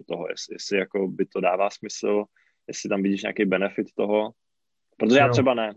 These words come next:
Speaker 1: Já upřímně, hele, upřímně, zkoušel jsem to párkrát, zažil jsem to párkrát, zkoušeli jsme i psaný statusy, neviděl jsem v tom nikdy jako extra benefit, eh, žádný jako extra přínos.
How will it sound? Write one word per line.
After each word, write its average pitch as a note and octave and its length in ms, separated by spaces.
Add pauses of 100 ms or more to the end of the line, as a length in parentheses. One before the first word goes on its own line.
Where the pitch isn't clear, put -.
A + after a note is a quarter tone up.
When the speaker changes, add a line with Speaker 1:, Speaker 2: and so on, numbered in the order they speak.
Speaker 1:
Já A#2+ 100
upřímně, D#3+ 380
hele, D3 140
upřímně, D3 500 (640)
zkoušel C3 340
jsem D3 180
to C3+ 100
párkrát, B2+ 400
zažil A2+ 200
jsem A#2+ 160
to A#2 60
párkrát, G#2+ 480 (1400)
zkoušeli A2+ 400
jsme A#2 160
i G#2 60
psaný B2 280
statusy, A#2+ 640 (1200)
neviděl G#2+ 720
jsem G#2 460
v - 160
tom G#2 220
nikdy G2 300
jako F#2 360
extra - 600 (380)
benefit, G2 640 (160)
eh, G2+ 60 (1080)
žádný G2 340
jako F#2+ 240
extra - 320
přínos. F2 400